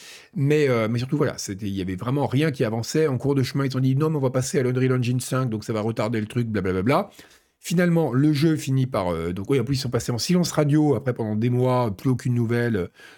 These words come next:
Donc, en gros, tout le monde se disait,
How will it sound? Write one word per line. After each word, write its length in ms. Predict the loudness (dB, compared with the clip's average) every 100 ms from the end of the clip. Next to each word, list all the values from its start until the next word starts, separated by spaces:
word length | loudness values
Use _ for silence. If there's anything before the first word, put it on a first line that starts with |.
| -2
Donc, 120 | 2
en 100 | 2
gros, 340 | 4 4 2 -6 -20 _ _
tout 140 | -2 2
le 60 |
monde 260 | 4 4 2
se 160 | 0 0
disait, 640 | 2 2 2 2 2 -2